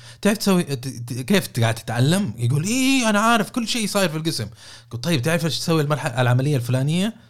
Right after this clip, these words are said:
"لا". "تعرف تسوي العملية الفلانية؟" "لا". "تعرف تسوي العملية الفلانية؟" "لا". إذا غاب مديرك،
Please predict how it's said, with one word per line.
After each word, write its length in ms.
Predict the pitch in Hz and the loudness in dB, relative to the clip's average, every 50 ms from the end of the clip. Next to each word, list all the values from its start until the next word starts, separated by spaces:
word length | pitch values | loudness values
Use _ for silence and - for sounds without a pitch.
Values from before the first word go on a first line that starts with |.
| _ _ | _ _
"لا". 260 | - 95 90 90 - - - - _ _ | -8 -6 -6 -6 -8 -12 -20 -20 _ _
"تعرف 160 | - 147 151 151 | 0 0 0 2
تسوي 160 | - 185 170 | 2 2 2
العملية 240 | 156 147 151 151 147 | 4 2 2 0 0
الفلانية؟" 420 | 127 147 143 151 165 180 185 175 | 0 0 -2 0 0 0 -2 -2
"لا". 280 | 120 101 104 98 - - - _ _ _ _ _ _ _ _ _ _ _ _ _ _ _ _ _ _ _ _ _ _ _ | -2 -2 -4 -4 -6 -10 -20 _ _ _ _ _ _ _ _ _ _ _ _ _ _ _ _ _ _ _ _ _ _ _
"تعرف 140 | - 127 120 | -2 0 0
تسوي 160 | 120 135 127 | 0 0 0
العملية 180 | 113 113 120 120 | 0 2 2 2
الفلانية؟" 480 | 120 120 117 110 113 135 185 190 - - | 2 2 0 -2 -2 -4 -6 -8 -10 -10
"لا". 220 | - 80 80 - - _ _ _ _ _ _ _ _ _ _ _ _ _ _ _ _ _ _ _ _ _ _ _ _ _ _ _ _ _ _ _ _ _ _ _ _ _ _ _ _ _ _ _ _ _ _ _ _ _ _ _ _ _ - | -8 -8 -8 -10 -14 _ _ _ _ _ _ _ _ _ _ _ _ _ _ _ _ _ _ _ _ _ _ _ _ _ _ _ _ _ _ _ _ _ _ _ _ _ _ _ _ _ _ _ _ _ _ _ _ _ _ _ _ _ -2
إذا 180 | 131 120 127 147 | 2 4 4 4
غاب 320 | 165 254 285 311 233 160 | 6 4 4 2 2 2
مديرك، 680 | 139 139 123 135 151 156 139 107 95 90 - - - | 2 2 4 4 4 4 4 4 2 -2 -6 -12 -18